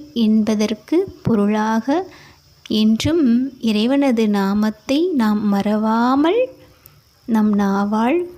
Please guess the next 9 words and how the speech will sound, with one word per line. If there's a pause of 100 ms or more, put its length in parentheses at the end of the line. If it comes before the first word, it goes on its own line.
(460)
உரைத்தாலே (100)
போதும். (100)
நிச்சயம் (480)
ஐயனது
அருளால் (300)
நமக்கு (120)
எந்த
இன்னல்களும்
இல்லாமல்